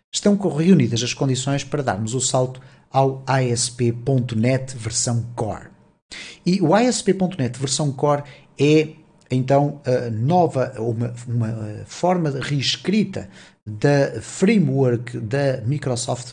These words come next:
para construção de aplicações web. Ok,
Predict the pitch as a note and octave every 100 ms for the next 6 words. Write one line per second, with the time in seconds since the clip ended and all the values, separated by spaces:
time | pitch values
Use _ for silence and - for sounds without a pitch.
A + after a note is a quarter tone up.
0 | - B2 B2 A#2+ - - _ C#3+ C3+ -
1 | A#2 - A#2+ A#2+ - - B2+ C3 - -
2 | A#2+ B2+ A#2+ A#2 - G#2+ G#2+ - - _
3 | _ G2 A2 F2 - - - - D3+ D3+
4 | G#2+